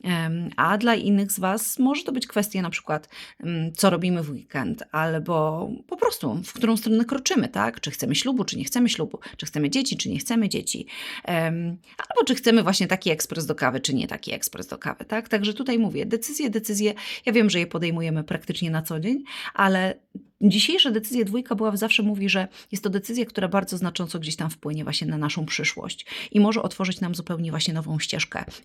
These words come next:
i nowe możliwości. Więc, e, warto by było, że tak powiem, do tego przysiąść, przystanąć, szczególnie jeżeli mówię, to są jakieś takie poważniejsze, e, poważniejsze sprawy i poważniejsze właśnie, mm, e, decyzje.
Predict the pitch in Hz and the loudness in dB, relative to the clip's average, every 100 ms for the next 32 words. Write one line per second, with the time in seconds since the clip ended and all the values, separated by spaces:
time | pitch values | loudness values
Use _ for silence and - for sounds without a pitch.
0 | 196 180 160 160 160 165 160 160 - - | 4 4 4 0 0 -2 -2 -2 -2 -4
1 | - - - - 180 185 180 190 - - | -10 -12 -10 -8 0 2 4 0 -2 -2
2 | 190 175 170 160 190 190 185 165 151 160 | 0 0 -2 2 0 2 -2 -2 -4 -2
3 | 160 160 - 160 156 156 160 - - - | -2 -4 -6 -6 -4 -4 -4 -12 -10 -4
4 | 156 170 170 160 139 151 156 _ _ - | -2 0 -2 -2 -2 -2 -4 _ _ -2
5 | - 185 - - - 185 - 160 - - | 2 2 0 -4 0 0 2 0 0 -2
6 | 185 165 185 170 160 160 156 214 165 180 | -4 0 0 2 0 0 0 -4 -4 -4
7 | 156 - - - - 139 147 135 - 151 | -4 -8 -12 -10 -8 -6 -2 0 0 -2
8 | - _ _ - 147 143 - - 165 156 | -10 _ _ -6 -6 -6 -10 -6 -4 -2
9 | 156 170 - 170 - - - - - 196 | -2 -4 -6 -6 -6 -8 -12 -16 -8 -4
10 | 160 151 151 127 - - - - - _ | -4 -2 -2 0 0 -2 -8 -8 -12 _
11 | _ - 147 143 147 156 160 160 160 - | _ -6 -4 -2 -4 -4 -6 -6 -4 -4
12 | - - | -4 -6